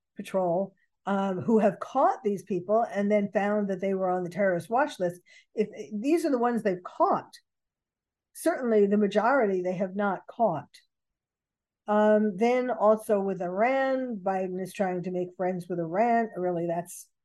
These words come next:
Obama, who, um, bowed down in Iran when he was president. Then our military is weakened by wokeness and vaccine mandates,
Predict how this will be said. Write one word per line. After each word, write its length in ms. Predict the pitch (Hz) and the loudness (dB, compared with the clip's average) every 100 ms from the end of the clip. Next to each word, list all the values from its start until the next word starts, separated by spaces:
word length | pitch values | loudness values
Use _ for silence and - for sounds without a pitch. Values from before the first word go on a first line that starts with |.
| _ _ _ _ _ - | _ _ _ _ _ 2
Obama, 640 | 240 220 220 240 262 254 - - 156 | 4 6 6 8 6 4 0 -16 -6
who, 320 | 214 208 202 | -2 0 0
um, 460 | 196 196 190 190 196 _ _ - | 0 -2 -4 -6 -8 _ _ -4
bowed 320 | 185 208 196 | 0 2 2
down 440 | 202 202 208 208 | 2 2 2 0
in 160 | 208 190 | 0 -4
Iran 640 | 180 180 208 226 233 240 | -2 0 4 4 2 -2
when 160 | 208 196 | -4 -2
he 100 | 202 | -4
was 140 | 202 | -4
president. 500 | - 208 208 220 226 220 _ _ _ _ _ _ _ _ _ _ _ - | 0 0 2 -2 -2 -6 _ _ _ _ _ _ _ _ _ _ _ -4
Then 340 | 208 247 254 254 | 2 2 2 2
our 200 | 214 214 | 4 4
military 800 | 240 339 311 - 202 175 170 170 | 4 2 0 -2 -2 0 -2 -2
is 200 | 202 185 | -4 -4
weakened 640 | 196 339 339 180 165 165 - _ _ - | -2 -4 0 -2 -2 -10 -14 _ _ -2
by 180 | 196 | 0
wokeness 960 | 202 202 277 320 202 185 165 190 - - _ _ _ | 2 4 4 2 -6 -6 -4 -6 -10 -20 _ _ _
and 200 | 196 208 | -4 0
vaccine 640 | 208 214 214 - 285 311 233 | 2 0 -2 -6 -4 -2 0
mandates, 800 | 190 180 180 151 139 - - | -2 -4 -6 -8 -10 -16 -20